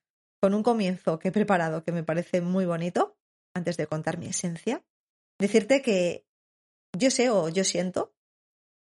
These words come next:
que el día del cáncer de mama son todos los días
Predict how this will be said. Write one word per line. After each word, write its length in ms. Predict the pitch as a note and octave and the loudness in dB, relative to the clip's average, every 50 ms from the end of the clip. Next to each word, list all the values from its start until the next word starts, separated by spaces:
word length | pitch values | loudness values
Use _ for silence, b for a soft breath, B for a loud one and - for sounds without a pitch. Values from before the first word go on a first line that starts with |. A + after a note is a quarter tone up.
| _ - | _ 2
que 80 | B3 | 4
el 60 | A#3+ A3+ | 4 6
día 100 | G#3+ G#3+ | 6 4
del 160 | A#3 A#3 A3+ | 2 2 2
cáncer 260 | A3+ G#3+ G#3+ A3 G#3 | 2 2 4 4 4
de 120 | G#3 G3+ | 4 4
mama 320 | F#3 F3+ F3+ G3+ A#3 - _ | 0 0 -2 -2 -4 -6 _
son 340 | _ - - G#3+ G3+ F#3+ F3+ | _ 0 0 2 2 2 0
todos 300 | - F#3+ F#3+ F#3+ F#3+ F#3+ | 2 2 2 4 2 0
los 220 | F3+ F3 F3+ E3 | -2 -4 -6 -4
días 480 | E3 F3 F3+ F#3 A3 A3 - - - _ | -4 -2 -2 -2 -4 -8 -10 -12 -16 _